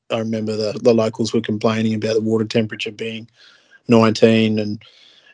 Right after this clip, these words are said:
you know, um, nineteen degrees Celsius and nothing really happening. And certainly we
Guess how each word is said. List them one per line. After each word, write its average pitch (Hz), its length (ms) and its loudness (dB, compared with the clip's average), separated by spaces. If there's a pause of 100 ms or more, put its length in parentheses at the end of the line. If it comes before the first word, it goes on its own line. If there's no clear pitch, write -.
you 117 120 2
know, 113 400 4
um, 107 400 0
nineteen 117 300 2
degrees 113 320 2
Celsius 117 600 6
and 110 420 -2
nothing 110 320 -2
really 110 220 0
happening. 110 400 -4
And 110 100 -12
certainly 113 520 2 (600)
we 113 1040 6